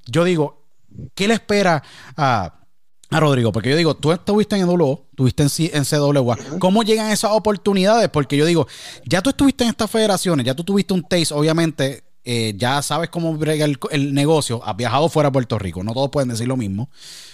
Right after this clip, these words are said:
Speaker 1: Yo digo, ¿qué le espera? Este tipo yo lo puedo ver fácilmente en el Consejo Mundial de Lucha Libre o triple A, México, ¿me entiendes? Eh,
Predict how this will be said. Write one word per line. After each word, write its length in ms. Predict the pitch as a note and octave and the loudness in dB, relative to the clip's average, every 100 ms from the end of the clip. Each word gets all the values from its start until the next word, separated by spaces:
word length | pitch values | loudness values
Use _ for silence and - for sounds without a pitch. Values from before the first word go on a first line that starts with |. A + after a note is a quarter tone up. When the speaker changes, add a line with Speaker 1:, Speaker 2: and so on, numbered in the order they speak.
| - | -14
Speaker 1:
Yo 100 | A2+ | -4
digo, 220 | B2 A2+ - | -2 -2 -4
¿qué 120 | A#2 | -4
le 60 | C#3+ | -4
espera? 400 | - G#2+ F#3 C3+ | -4 -6 -4 -4
Este 180 | - | -4
tipo 220 | A2+ C#3+ A3+ | -4 -2 0
yo 80 | |
lo 100 | G#3+ | 0
puedo 220 | F3+ F#3 D#3+ | 2 2 4
ver 220 | E3 - - - - | 2 0 -8 -20 -4
fácilmente 760 | C#3+ E3 C3+ C#3+ D3+ E3+ C3+ - - | -2 2 2 2 2 0 0 -4 -6
en 120 | C3 | -2
el 40 | C3+ | 0
Consejo 300 | B2+ B2+ D3 | 0 0 0
Mundial 200 | D#3 D3 | 2 2
de 100 | C#3+ | 0
Lucha 180 | C3+ | 0
Libre 180 | B2+ C#3+ | 0 2
o 100 | C#3 | 2
triple 360 | B2 B2 A2 G2 | 2 -2 -2 -2
A, 320 | B2 D3 G#2 | 0 0 -2
México, 580 | F2+ A2 D3+ D3+ G2+ D#2 | -2 2 2 2 -2 -4
¿me 100 | G2 | -4
entiendes? 400 | G#2 A#2+ D#3+ C3+ - - - - | -4 0 2 0 -2 -12 -20 -10
Eh, 340 | A2 A2 G2 | -2 0 -2